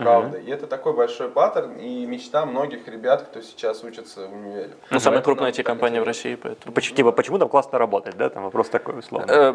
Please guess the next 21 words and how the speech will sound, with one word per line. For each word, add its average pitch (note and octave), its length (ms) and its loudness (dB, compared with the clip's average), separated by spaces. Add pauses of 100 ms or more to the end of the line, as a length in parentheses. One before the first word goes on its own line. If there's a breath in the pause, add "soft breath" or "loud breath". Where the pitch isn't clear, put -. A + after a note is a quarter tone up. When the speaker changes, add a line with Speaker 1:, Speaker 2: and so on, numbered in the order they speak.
Speaker 2:
э, C#3 180 4
почему D3+ 360 2
там C#3+ 140 4
классно C#3+ 280 0
работать, D#3+ 480 2
и C#3 420 -2
ш-, C3 160 -6
что C#3 220 4
тебе, B2 280 2
ну, C3 260 2
если C3 280 0
вдруг C3 260 2
что-то A#2+ 240 0
было, B2 300 4
э, - 320 -2
Speaker 3:
Мгм. A2+ 140 -4
Speaker 2:
какие-то A2+ 320 -4
недостатки, A2 600 -8
которые - 320 -8
тебя G#2+ 200 -6
лично? - 300 -10